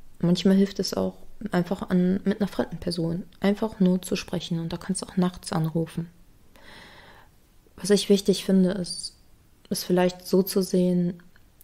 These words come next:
dass es drei freie Tage sind. Drei freie Tage, an denen man sich mit anderen Menschen treffen kann, weil sie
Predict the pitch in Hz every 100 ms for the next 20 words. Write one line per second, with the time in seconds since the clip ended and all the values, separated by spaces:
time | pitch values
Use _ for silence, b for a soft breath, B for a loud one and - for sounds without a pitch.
0 | - - 160 180 - - 160 165 170 -
1 | 165 165 160 190 185 156 156 147 151 -
2 | - _ - - _ _ - - _ _
3 | - 170 - 165 160 - 185 180 165 160
4 | 160 160 165 160 - - - 175 - 208
5 | 170 170 180 - - 170 165 165 156 156
6 | 160 165 185